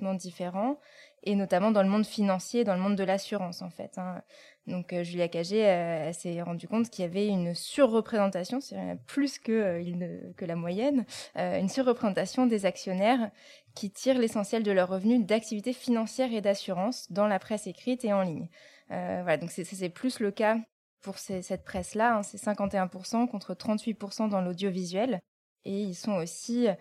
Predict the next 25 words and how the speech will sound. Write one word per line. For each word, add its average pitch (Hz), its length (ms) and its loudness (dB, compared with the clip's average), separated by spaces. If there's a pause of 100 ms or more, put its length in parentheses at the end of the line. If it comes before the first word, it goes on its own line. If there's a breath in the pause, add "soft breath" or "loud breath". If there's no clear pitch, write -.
(360 loud breath)
euh, 170 180 -4
trois - 220 0
fois 233 180 2
plus 233 240 -4
présents 226 640 0 (260)
que, 226 480 2
euh, 175 500 -2
les 190 240 2
actionnaires 202 560 4
issus 202 260 -4
du 196 120 -8
secteur 208 400 0
de 196 100 2
l'information 190 640 4
et 208 60 4
de 185 100 0
la 185 140 4
communication. 196 640 0 (400 loud breath)
Euh, 170 140 -2
voilà, 170 180 4
donc 165 160 -4
du 170 160 -10
coup, 269 340 -4 (640 loud breath)
c'est - 260 -6
pas 240 280 4